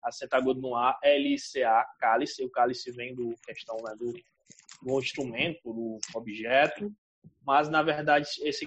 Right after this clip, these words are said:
cálice que eles falam é o quê? O cálice de você calar a boca. E com essa música, ela tem tudo a ver com a ditadura militar no nosso país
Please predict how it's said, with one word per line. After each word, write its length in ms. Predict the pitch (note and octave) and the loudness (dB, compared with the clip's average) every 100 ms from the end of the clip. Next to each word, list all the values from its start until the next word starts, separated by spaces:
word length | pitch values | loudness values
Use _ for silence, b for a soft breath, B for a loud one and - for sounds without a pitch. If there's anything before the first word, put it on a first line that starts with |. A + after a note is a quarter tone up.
| - | -2
cálice 440 | C#3 C#3+ D#3 D#3 | 4 4 4 -2
que 100 | D3+ | -4
eles 200 | D3 C#3 | -4 -4
falam 320 | - C#3 D3 C#3+ | -2 0 2 2
é 60 | |
o 60 | C#3+ | 0
quê? 160 | - B2+ | -2 -6
O 80 | B2+ | -4
cálice 440 | B2+ C3 C#3 C3+ | -2 -2 -4 -10
de 100 | C#3 | -8
você 320 | C#3+ C#3 C#3+ | -8 -8 -8
calar 280 | C#3 C#3 D#3 | 0 4 4
a 60 | D#3 | 2
boca. 380 | C3+ B2+ B2 B2+ | 0 -2 -6 -6
E 120 | C3 | -8
com 140 | - C#3 | -4 -6
essa 200 | - C#3+ | -4 -8
música, 320 | C#3+ C#3+ C3+ | -8 -4 0
ela 140 | C#3 | 0
tem 140 | C#3 C3+ | -2 -14
tudo 120 | D3 | -2
a 60 | D3 | -2
ver 140 | D3 | 0
com 100 | D3 | -4
a 40 | D3 | -8
ditadura 520 | C#3 D3+ C3+ C#3+ C#3 | -10 -4 -2 0 -2
militar 460 | C#3 C3+ - B2 C#3 | -2 -6 -2 -2 -2
no 60 | |
nosso 200 | C#3 C3 | -6 -8
país 580 | - B2 A#2 B2+ D#3 - | -4 -4 -4 -6 -8 -10